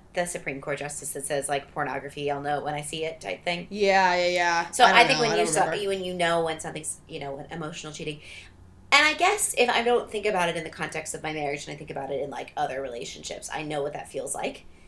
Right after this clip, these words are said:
Speaker 1: And that's a huge betrayal as well. And it's also more frustrating because it's harder to say. Like, it's very easy to say, "I'm fr-, I am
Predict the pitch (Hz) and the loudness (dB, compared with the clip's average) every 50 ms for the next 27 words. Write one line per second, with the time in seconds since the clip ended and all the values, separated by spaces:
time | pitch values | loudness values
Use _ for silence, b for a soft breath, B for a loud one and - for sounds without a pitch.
0 | b b b 175 170 165 147 143 147 - - - - - - - 190 185 - 175 | b b b -6 -4 -4 -4 -4 -6 -8 -10 -12 -14 -12 -6 -6 -6 -6 -6 -8
1 | 160 143 143 - - 156 - - 160 143 143 147 143 143 143 143 - - 151 135 | -8 -8 -10 -10 -10 -8 -6 -4 -2 0 0 0 0 0 -2 -2 -2 -2 0 0
2 | 160 190 - B B B B B B 269 311 294 302 311 311 - 349 285 240 226 | 2 0 -2 B B B B B B 2 4 4 4 2 0 0 -2 -4 -2 -4
3 | 214 - - - 269 - - 233 208 208 185 180 175 - - 233 - 180 - - | -2 0 2 0 0 0 0 2 2 2 2 0 -2 -8 -10 -8 -8 -8 -6 -2
4 | - 220 233 208 202 196 196 208 - - 214 202 185 175 165 160 - 208 - - | 2 2 2 2 2 -2 -4 -2 0 2 4 4 4 2 0 -2 -4 -4 -2 2
5 | 254 262 254 220 175 196 165 165 156 160 - - 170 156 - - - 190 214 214 | 4 4 4 2 0 -4 -4 -6 -6 -2 2 4 4 4 6 6 6 6 6 6
6 | 214 185 175 - - - 208 247 220 170 147 139 | 6 4 6 6 10 10 10 10 8 4 0 -2